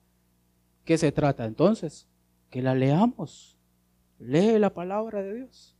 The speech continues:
y eso te va a hacer crecer espiritualmente hablando. Ya no leas mucho los chistes de Mafalda. No, mejor lee la Biblia. Lee la Biblia. Lee la Biblia y te va a hacer crecer espiritualmente hablando.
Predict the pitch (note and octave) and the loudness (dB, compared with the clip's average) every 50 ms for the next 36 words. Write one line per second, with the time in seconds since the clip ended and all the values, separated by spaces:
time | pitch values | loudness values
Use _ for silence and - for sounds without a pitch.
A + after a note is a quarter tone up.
0 | _ _ A#2+ B2 B2 A#2 A#2+ C3 F3+ G3+ G3 D#3+ B2 A#2 A#2+ - - A#2 C3 D#3+ | _ _ -6 -2 0 0 2 2 0 0 2 2 0 0 -2 -4 -2 -2 0 0
1 | F3 - _ _ _ _ _ _ _ C#3+ B2 A2 G#2 - - - A#2+ C3+ D3+ F3+ | -2 -4 _ _ _ _ _ _ _ 0 0 0 0 -2 -4 -2 0 4 4 4
2 | D#3 - - - B2+ A#2 A#2 - - B2+ B2+ C3 C#3 D3+ D#3 D#3+ - D#3+ E3+ G#3+ | 4 2 0 -4 -4 -4 -4 -4 -2 -4 -4 -4 -4 -6 -8 -6 -6 -4 -2 -2
3 | C4 C4+ A3 F3 - _ _ _ _ _ - D3 F3+ A3 A#3 A3+ A3 A#3 A#3+ A#3+ | -2 -2 -6 -10 -14 _ _ _ _ _ -4 -4 -2 -2 0 2 2 2 2 2
4 | A3+ G#3+ A3 B3+ C4 - - G#3+ E3+ D#3+ - - - A#3+ A#3+ - - G3+ F#3 F3 | 0 0 0 0 0 2 2 2 4 2 2 -2 -6 -8 -6 -4 -4 -4 -4 -4
5 | E3 E3 D#3+ - - C4+ D#4+ D#4 G3+ C3 A2+ - _ _ _ _ _ _ _ _ | -2 -2 -2 -2 0 -2 -2 0 -2 -4 -6 -8 _ _ _ _ _ _ _ _
6 | _ _ _ _ _ _ _ _ _ _ _ _ _ _ _ _ A3+ B3+ C4 G3+ | _ _ _ _ _ _ _ _ _ _ _ _ _ _ _ _ -10 -8 -8 -8
7 | F3 F3 - - A3+ B3 A#3+ A#3+ B3 C4+ C4+ C4+ B3+ A#3 A3+ C4 D4 D#4 C#4 G#3 | -8 -2 4 6 6 6 6 4 2 4 4 4 4 2 2 0 0 -4 -8 -10
8 | A#2+ G#2+ - _ _ _ _ _ _ _ - G2+ A2 A2 A2+ A2+ A2+ A2 A2 A2 | -12 -16 -20 _ _ _ _ _ _ _ -6 0 4 6 6 6 6 2 0 2
9 | A2+ B2+ C#3 C#3+ A#2+ G2 F2+ - _ _ _ _ _ _ _ - B2+ C#3 E3+ G3 | 2 2 2 2 0 -6 -12 -16 _ _ _ _ _ _ _ -14 -6 -4 -2 0
10 | G#3+ A3 G#3+ G#3+ G#3 G#3 A#3+ C4+ C#4+ C4 G3 A2+ G2+ G2+ - _ _ _ _ _ | 0 2 2 0 0 0 0 0 0 -2 -4 -8 -12 -16 -20 _ _ _ _ _
11 | A#2 A#2 A2 - - A2 G#2+ A2+ B2 B2 B2 - - C3 C#3 C#3 - - A#2 A2+ | -10 -10 -8 -4 0 2 4 4 4 4 2 0 0 0 0 0 0 0 -2 -4
12 | - - B2+ D3+ F#3+ F#3+ - _ _ _ _ _ _ _ C3 B2 - - - A#2+ | -4 -4 -4 -4 -4 -4 -8 _ _ _ _ _ _ _ -4 -2 -2 -2 -4 -4
13 | A2 G#2 - - A2 G#2+ G#2 G#2 G#2 G2 G2 - G2+ F2+ F2 F2+ F2 - - _ | -4 -4 0 2 2 2 2 0 -2 -4 -6 -8 -12 -12 -12 -14 -18 -20 -20 _